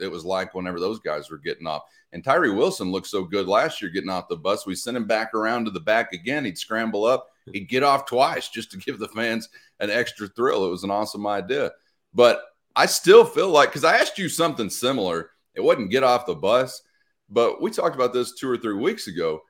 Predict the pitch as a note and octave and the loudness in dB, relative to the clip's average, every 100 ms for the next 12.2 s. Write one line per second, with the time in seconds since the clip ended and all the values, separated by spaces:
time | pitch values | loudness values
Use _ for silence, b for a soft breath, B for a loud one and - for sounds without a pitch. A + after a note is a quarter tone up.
0 | _ _ - B2 C#3+ D3 C3+ B2 G#2 A2 | _ _ -10 -6 -2 -2 0 -2 -2 -6
1 | G2 F#2+ C#3+ C#3+ G#2+ F2 E2 - G2 E2+ | -8 -8 -6 -4 -6 -8 -14 -8 -6 -6
2 | - C#2+ C#2+ - F2 E2 D#2+ B2+ B2+ - | -6 -14 -14 -10 -8 -8 -8 -8 -8 -6
3 | F2 E2 F#2 D#2+ D#2 D2+ - E2 D2+ D2 | -8 -6 -6 -6 -8 -14 -10 -8 -8 -12
4 | C2+ _ _ _ _ _ A2 A2+ B2+ D3+ | -18 _ _ _ _ _ -2 2 4 4
5 | - A#2 A2+ A2+ G#2+ b b b - A2+ | 2 0 0 0 -2 b b b -4 -2
6 | C#3 E3+ - - C3+ F#3+ F3+ A#2+ - - | 0 -2 -4 -4 -2 -2 -2 -2 -4 -8
7 | F2 G#2 C3+ - - B2 D3 D3 A#2+ - | -8 -4 -4 -6 -6 -4 -4 -4 -6 -4
8 | B2+ D3+ C#3+ C#3+ F3 D3+ G#2+ C#3 D#3+ D#3 | -2 -2 0 0 2 0 0 0 0 0
9 | - D3 C#3+ G2+ C#3 C3+ C3 A#2 F#2 F2 | -2 -2 -2 -2 -2 -2 -6 -2 -2 -4
10 | - C3+ E3+ C#3+ D3 D3+ G#2+ A#2 C3 B2+ | -2 0 0 -4 -8 -8 -4 -2 -2 -2
11 | A#2+ C3+ C3 G#2+ - E3 C#3+ D#2+ E2+ G#2 | -4 -4 -6 -10 -8 -6 -6 -8 -6 -4
12 | F#2+ | -4